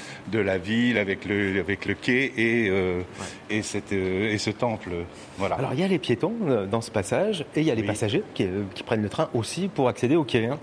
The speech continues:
Speaker 1: Ah oui,
Speaker 2: On
Speaker 1: oui,
Speaker 2: a une
Speaker 1: oui.
Speaker 2: dizaine, une dizaine de voies, enfin, au
Speaker 1: Oui,
Speaker 2: moins,
Speaker 1: oui,
Speaker 2: hein.
Speaker 1: oui, oui, oui, oui, c'est, c'est, c'est, elle est très fonctionnelle. Elle,
Speaker 2: Non,
Speaker 1: elle est
Speaker 2: plus,
Speaker 1: très
Speaker 2: plus. Quand, quand je dis dix, il y a, il y a huit, euh, huit quais, donc, euh, une quinzaine de voies.
Speaker 1: Et les quais sont très, très longs. Justement,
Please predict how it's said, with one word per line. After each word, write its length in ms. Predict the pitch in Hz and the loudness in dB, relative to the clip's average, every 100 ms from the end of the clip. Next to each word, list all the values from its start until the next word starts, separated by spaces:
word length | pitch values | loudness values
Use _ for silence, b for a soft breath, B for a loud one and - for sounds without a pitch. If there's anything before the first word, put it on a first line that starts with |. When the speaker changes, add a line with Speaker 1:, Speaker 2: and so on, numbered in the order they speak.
| - - - - | -12 -20 -16 -8
Speaker 1:
Ah 240 | - - - | -6 -4 -2
oui, 220 | 175 190 | 0 2
Speaker 2:
On 40 | 107 | 2
Speaker 1:
oui, 60 | |
Speaker 2:
a 40 | 127 | 2
une 100 | 123 | 2
Speaker 1:
oui. 40 | |
Speaker 2:
dizaine, 400 | 127 127 135 127 104 | 2 2 2 2 0
une 80 | 104 | 2
dizaine 260 | 117 113 | 2 4
de 80 | 123 | 4
voies, 240 | 131 135 123 | 4 4 4
enfin, 260 | 110 101 101 | 2 0 2
au 120 | 107 101 | 2 4
Speaker 1:
Oui, 20 | |
Speaker 2:
moins, 160 | 139 151 | 4 4
Speaker 1:
oui, 80 | 151 | 2
Speaker 2:
hein. 120 | 110 | 2
Speaker 1:
oui, 140 | 151 156 | 0 0
oui, 120 | 160 | 0
oui, 180 | 156 123 | 0 0
oui, 100 | 117 | 0
c'est, 300 | 139 123 120 | 0 2 0
c'est, 280 | 113 - - 110 | -2 -6 -8 -8
c'est, 360 | - 127 120 - B B | -4 0 0 -2 B B
elle 80 | 127 | 0
est 60 | 147 | 2
très 140 | - | 0
fonctionnelle. 580 | 175 151 - 131 123 110 | -2 -2 -2 0 2 2
Elle, 240 | 101 107 117 | 2 0 0
Speaker 2:
Non, 60 | |
Speaker 1:
elle 60 | 120 | 0
est 40 | |
Speaker 2:
plus, 200 | 175 214 | 2 2
Speaker 1:
très 100 | - | 2
Speaker 2:
plus. 200 | 156 151 | -2 0
Quand, 160 | 110 113 | 2 0
quand 120 | 104 123 | 2 0
je 80 | |
dis 120 | 107 113 | 0 0
dix, 280 | 123 120 | 0 0
il 40 | 110 | 2
y 20 | |
a, 80 | 110 | 2
il 40 | |
y 40 | 104 | 2
a 40 | |
huit, 360 | 104 135 - 123 | 2 -2 0 2
euh, 160 | 110 104 | 2 2
huit 160 | 117 | -2
quais, 200 | - 160 | 0 0
donc, 320 | 165 127 113 107 | 2 0 2 2
euh, 120 | 104 | 2
une 120 | 101 | 2
quinzaine 300 | 123 123 110 | 2 4 4
de 60 | 135 | 2
voies. 220 | 107 90 - | 0 -4 -2
Speaker 1:
Et 100 | 139 | 0
les 140 | 131 127 | 2 2
quais 160 | - | 0
sont 180 | 190 135 - | 0 -2 -6
très, 220 | - 196 | -4 -4
très 280 | - - 131 | -4 -4 -2
longs. 200 | 113 98 - - - - - | 0 -4 -8 -18 -18 -18 -12
Justement, 320 | - 143 202 | -2 0 0